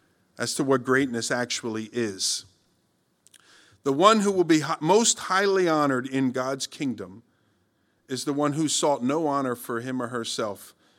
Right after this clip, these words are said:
here on the earth. The one who will be most highly honored in the kingdom of God is the one who seeks no honor for themselves, but instead lays down their lives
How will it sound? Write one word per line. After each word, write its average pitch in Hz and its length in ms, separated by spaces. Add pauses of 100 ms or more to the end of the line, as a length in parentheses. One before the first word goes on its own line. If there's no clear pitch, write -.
(140)
here 117 300
on 110 100
the 107 140
earth. - 260 (920)
The 131 80
one 143 140
who 147 60
will 143 80
be 139 120
most 147 260
highly 156 400
honored 131 300
in 123 80
the 123 80
kingdom 127 340
of 117 140
God 120 220
is 120 100
the 131 80
one 135 160
who 127 80
seeks 131 400
no 123 160
honor 123 400 (340)
for 131 140
themselves, 117 640
but 127 120
instead 127 460
lays 143 460
down 135 340
their 120 160
lives 107 640